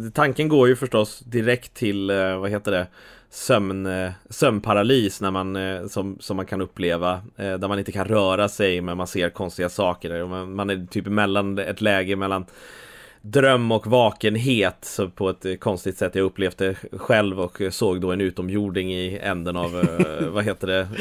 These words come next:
Speaker 1: I änden av rummet, vilket, eh, var vä-, väldigt läskigt, för man,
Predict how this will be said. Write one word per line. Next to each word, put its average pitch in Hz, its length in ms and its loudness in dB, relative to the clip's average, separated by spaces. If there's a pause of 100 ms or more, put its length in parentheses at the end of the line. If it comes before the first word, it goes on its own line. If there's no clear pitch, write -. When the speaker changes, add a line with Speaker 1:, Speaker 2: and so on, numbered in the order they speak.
Speaker 1:
I 98 140 2
änden 101 240 2
av 107 120 2
rummet, 110 420 4
vilket, 95 320 -4
eh, 92 300 2 (160)
var 92 460 -2
vä-, 101 280 0
väldigt 107 260 2
läskigt, 104 380 0
för 101 120 -2
man, 98 260 -2